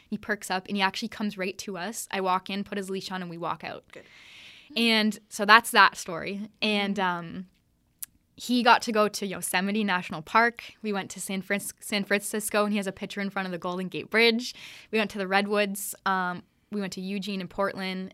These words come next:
Speaker 1: uh, Seattle, and then back into Canada. And he got to go to Squamish, and then we drove across Canada, and he was a huge champ driving across Canada.
Speaker 2: So did he get, so he got fixed before you continued your trip?
Speaker 1: Yes,
Speaker 2: Okay.
Speaker 1: in
Speaker 2: Okay,
Speaker 1: L A.
Speaker 2: just
Speaker 1: So
Speaker 2: wanna
Speaker 1: the
Speaker 2: make sure.
Speaker 1: first
Speaker 2: Okay.
Speaker 1: two weeks, um,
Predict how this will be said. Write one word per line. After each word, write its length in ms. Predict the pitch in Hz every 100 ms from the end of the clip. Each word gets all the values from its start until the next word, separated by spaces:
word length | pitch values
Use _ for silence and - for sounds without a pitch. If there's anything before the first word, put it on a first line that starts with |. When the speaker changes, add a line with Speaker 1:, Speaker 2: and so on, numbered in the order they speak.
| -
Speaker 1:
uh, 460 | 175 175 170 175
Seattle, 540 | 180 - 202 185 190 185
and 120 | 190
then 100 | 180
back 200 | 170 165
into 140 | 180
Canada. 480 | 170 175 185 226 302 302 - - -
And 80 | 208
he 60 | 202
got 160 | 180
to 60 | -
go 100 | -
to 40 |
Squamish, 580 | 180 - 254 247 247 247
and 80 | 214
then 120 | 196
we 80 | 196
drove 240 | 190 185
across 320 | 185 - 165 -
Canada, 360 | 190 185 180
and 140 | 185 196
he 60 |
was 120 | 180 175
a 20 |
huge 520 | 160 - 226 214 -
champ 320 | - 185 175
driving 280 | 175 170 175
across 340 | 170 165 170
Canada. 480 | - 170 180 214 254 254 _
Speaker 2:
So 140 | - 240
did 100 | 233
he 80 | 254
get, 180 | 196 -
so 160 | - 196
he 120 | 247
got 160 | 254 -
fixed 340 | 220 208 - - - _ _ - _ _ -
before 260 | 202 220
you 120 | 202 196
continued 460 | - 180 196 185
your 60 | 180
trip? 260 | - 208 247
Speaker 1:
Yes, 320 | 202 - 208
Speaker 2:
Okay. 220 | 233 190
Speaker 1:
in 120 | 240 220
Speaker 2:
Okay, 60 |
Speaker 1:
L 100 | 196
A. 120 | 170
Speaker 2:
just 160 | 196 202
Speaker 1:
So 140 | 214
Speaker 2:
wanna 100 | 202
Speaker 1:
the 40 | 208
Speaker 2:
make 20 |
sure. 80 | 202
Speaker 1:
first 240 | 254 269
Speaker 2:
Okay. 120 | - 269
Speaker 1:
two 60 |
weeks, 340 | 226 214 - -
um, 360 | 208 190 170 170